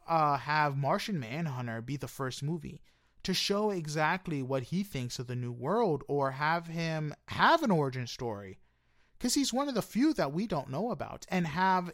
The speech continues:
his origin story lead up to maybe something happening or is going to happen on Earth, maybe with the White Martians, like the animated show did. And it's kinda weird because you have all these animated shows,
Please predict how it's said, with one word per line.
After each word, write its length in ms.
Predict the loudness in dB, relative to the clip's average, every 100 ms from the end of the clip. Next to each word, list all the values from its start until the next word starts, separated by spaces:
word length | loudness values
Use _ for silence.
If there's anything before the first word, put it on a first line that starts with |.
| _
his 300 | -4 -2 -2
origin 380 | 0 2 2 -2
story 420 | 0 -2 0 -4 -10 -20 -20 _ 0
lead 280 | 4 4 4
up 280 | 4 4 2
to 120 | 0
maybe 280 | 2 0 -2
something 340 | -2 -2 -4
happening 760 | -4 -4 -4 -4 -2 -2 -4 -2
or 180 | -2 -2
is 120 | -2
going 280 | -2 -2 -2
to 80 |
happen 400 | -4 -4 -4 -4
on 180 | -4 -4
Earth, 320 | -2 -2 -2
maybe 240 | -2 -2 -2
with 160 | -4
the 80 | -4
White 280 | 2 2 2
Martians, 520 | -2 -2 -4 -8 -2
like 220 | -2 -2
the 200 | -4 -6 -2
animated 520 | -2 0 0 -2 -6
show 240 | -10 -12
did. 320 | -12 -16 -16 -20 _ _ _ _ _ _ _ _ -6 0
And 100 | 0
it's 80 |
kinda 240 | 0 -2 -2
weird 320 | -2 -2 -4
because 300 | -4 -4 -2
you 80 | -4
have 240 | -4 -6
all 300 | -2 -2 -2
these 280 | -4 -6 -8 -6
animated 580 | -4 -2 -2 -2 -4 -8
shows, 600 | -8 -8 -8 -10 -12